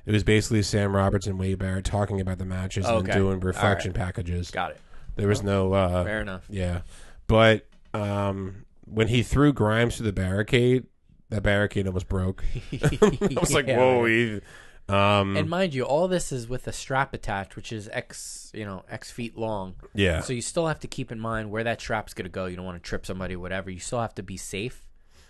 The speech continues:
Speaker 2: Um, so that's probably one of the harder matches to do. So I give those guys so much credit.
Speaker 1: It did get a lot of time, too, I thought.
Speaker 2: It did.
Speaker 1: It did get a lot of
Speaker 2: Every
Speaker 1: time.
Speaker 2: match got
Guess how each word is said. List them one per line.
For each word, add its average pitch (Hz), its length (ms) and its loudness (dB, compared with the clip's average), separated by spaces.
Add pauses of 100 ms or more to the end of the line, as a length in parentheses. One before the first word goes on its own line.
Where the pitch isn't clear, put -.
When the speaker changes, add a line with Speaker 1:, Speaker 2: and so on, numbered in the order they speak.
(220)
Speaker 2:
Um, 95 360 -6
so 113 180 -6
that's 147 220 -4
probably 196 240 0
one 120 160 -6
of 101 80 -10
the 92 80 -8
harder 107 500 -8
matches 104 420 -8
to - 140 -12
do. 95 220 -4
So 98 180 -4
I 101 80 -2
give 117 180 -6
those 110 200 -6
guys 92 320 -8
so - 320 -10
much 113 240 -8
credit. 95 280 -2
Speaker 1:
It 160 120 4
did 240 160 4
get 196 100 8
a 175 80 6
lot 143 180 6
of 123 60 6
time, 104 380 2
too, 98 380 0 (140)
I 101 120 -4
thought. 95 420 -6
Speaker 2:
It 110 220 -10
did. 113 360 -4
Speaker 1:
It 117 160 -2
did 170 160 2
get 185 120 0
a 175 40 0
lot 147 140 6
of 160 160 8
Speaker 2:
Every 180 160 6
Speaker 1:
time. 180 100 2
Speaker 2:
match 139 420 -2
got 113 380 0